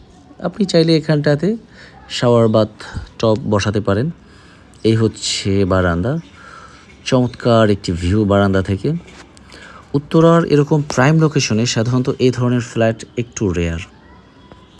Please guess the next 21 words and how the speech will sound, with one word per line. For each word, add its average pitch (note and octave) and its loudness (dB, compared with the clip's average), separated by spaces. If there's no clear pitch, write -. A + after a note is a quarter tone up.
সিভিল B2 2
এভিয়েশনের A#2 2
মাঠ G2 0
যেটা G#2 0
আপনারা G2+ -2
এখন F#2+ -4
দেখতে F#2+ -4
পাচ্ছেন, G#2+ -4
এখানটাতে G#2+ -4
আপনাদের G2 -2
বিকেলে F#2+ -2
মর্নিং F#2 -2
ওয়াক, F#2 -4
হাঁটাহাঁটি। F#2+ -4
এই D3+ 2
হচ্ছে D3+ 2
এয়ারপোর্টের, A2+ 2
আহ, F#2+ 0
কাছেই A2+ -4
আপনার, G2 -2
আহ, F2 -2